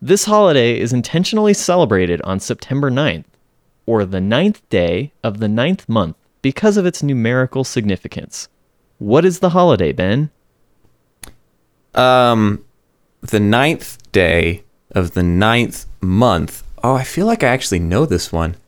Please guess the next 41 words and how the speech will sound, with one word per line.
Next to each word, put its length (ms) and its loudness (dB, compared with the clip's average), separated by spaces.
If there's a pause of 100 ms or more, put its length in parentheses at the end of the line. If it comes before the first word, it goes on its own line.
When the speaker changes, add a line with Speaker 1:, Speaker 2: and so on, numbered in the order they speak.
(520)
Speaker 2:
Um, 580 2 (520)
but, 140 0
like, 180 2
I've 220 -4
forgotten 540 -2
it. 100 -4
Like, 160 2
it 40 6
was 100 2
something 260 0
that 120 2
was 140 0
taught 220 0
to 80 0
me 140 2
in 80 2
high 160 0
school, 520 2 (760)
like, 300 0 (460)
in 120 0
a 60 2
math 320 0
class 500 0
that 140 0
happened 260 -2
to 60 0
fall 220 0
on 120 0
September 400 -2
ninth. 400 -2
And 120 -2
they're 100 2
like, 160 0
"Just 200 2
so 80 4
you 120 2
know, 160 4
this 180 2
is 160 0
mathematically 580 0
important." 460 -2